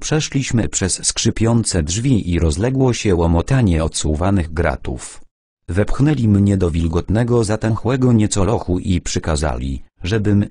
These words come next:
nie oddalał się. Po chwili zaczęli znosić skrzynki. Trwało to chyba ze cztery godziny. Tymczasem zapadła noc.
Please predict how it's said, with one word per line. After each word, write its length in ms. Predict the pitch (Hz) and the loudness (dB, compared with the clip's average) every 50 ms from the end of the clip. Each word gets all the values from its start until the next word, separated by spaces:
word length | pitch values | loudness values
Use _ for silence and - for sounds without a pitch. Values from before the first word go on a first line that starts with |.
| _ _ | _ _
nie 200 | 101 110 117 110 | -2 0 0 2
oddalał 540 | 90 95 76 82 80 90 78 69 67 65 - | 0 0 -2 -2 -2 0 0 0 0 -2 -2
się. 260 | - - - - - - - _ _ _ _ _ _ _ _ | -4 -6 -4 -6 -8 -8 -12 _ _ _ _ _ _ _ _
Po 140 | - 92 87 | -2 -2 -2
chwili 400 | 78 - - 170 135 107 98 80 | -2 0 0 0 2 4 2 2
zaczęli 420 | 73 82 92 - - 143 143 139 | 2 -2 -2 0 0 2 2 2
znosić 540 | 117 85 98 131 147 - - 107 - - 156 | 2 2 0 -2 -2 0 -2 -4 -4 -4 -6
skrzynki. 640 | - - - - - 104 92 80 69 - - 65 - - - _ _ _ _ _ _ _ _ _ | -6 -4 -4 -2 0 0 0 0 -2 -2 -6 -8 -8 -8 -14 _ _ _ _ _ _ _ _ _
Trwało 480 | - - 98 92 107 123 117 120 120 110 | -6 -4 -2 -2 0 0 0 2 0 0
to 200 | - - 98 90 | 0 0 -2 -2
chyba 400 | - - 147 143 113 120 117 110 | 0 0 -2 0 0 0 0 0
ze 200 | 85 78 82 78 | 0 0 0 0
cztery 420 | - - - - 131 117 98 87 | -2 -6 -2 0 0 2 2 2
godziny. 560 | 80 90 90 87 92 92 80 67 62 60 58 - _ _ _ _ _ _ _ _ _ | 2 0 0 0 0 0 -2 -2 -4 -6 -8 -10 _ _ _ _ _ _ _ _ _
Tymczasem 600 | - 101 92 - - 147 156 - - 143 123 104 | -2 -2 0 0 0 -2 -2 0 0 2 2 2
zapadła 540 | 80 82 - - 113 107 85 87 78 71 69 | 0 -2 0 0 -2 0 2 0 0 0 0
noc. 400 | 76 67 60 57 - - - | -2 -2 -4 -4 -6 -6 -8